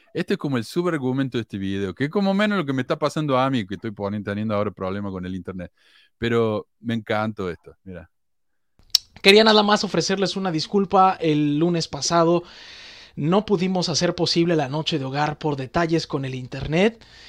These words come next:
Speaker 2: Este, hicimos dos intentos y no tuvimos esa bendición del Señor de poder, este, transmitir y conectarnos por Facebook y por YouTube.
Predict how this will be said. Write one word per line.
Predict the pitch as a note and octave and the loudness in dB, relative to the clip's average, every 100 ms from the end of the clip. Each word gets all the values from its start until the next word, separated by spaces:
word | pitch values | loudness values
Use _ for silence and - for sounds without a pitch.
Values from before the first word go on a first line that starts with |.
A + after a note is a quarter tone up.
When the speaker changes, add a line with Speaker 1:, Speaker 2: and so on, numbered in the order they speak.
| - | -8
Speaker 2:
Este, | D3 C#3+ B2+ - C#3 | 0 0 0 0 0
hicimos | C3+ C#3+ F#3+ F#3+ D3+ | 0 -2 0 0 2
dos | F#3+ G3 | 0 0
intentos | D#3 - A3 A3+ A#3 A3+ - _ - | 0 4 2 4 4 4 -2 _ -6
y | D3+ | -2
no | E3+ | -2
tuvimos | F3 D3+ D3+ D3 - | -2 -2 -2 -2 -4
esa | D3 - C#3+ - - - - | -2 0 0 0 -6 -20 -2
bendición | D3+ C#3+ C#3 C3+ E3+ | 2 2 2 0 2
del | E3 C#3+ | 2 0
Señor | C#3 C3+ D#3+ | -4 0 0
de | D3+ | 0
poder, | C3 C3 C#3 D#3 D3+ C#3 - - - | -2 -4 2 2 2 -2 -12 -20 -2
este, | D3+ C3+ C#3+ | -2 0 0
transmitir | D#3 D3 D3+ C#3 D3+ F3+ | 2 0 -2 -6 0 0
y | E3+ | 2
conectarnos | E3+ C3+ B2+ E3+ D#3+ C#3+ | 0 -4 0 2 2 -2
por | - A#2 | -8 -2
Facebook | D#3 D#3 D#3 D#3 | 0 2 0 0
y | |
por | D#3 E3 | 0 2
YouTube. | E3+ E3 | 4 4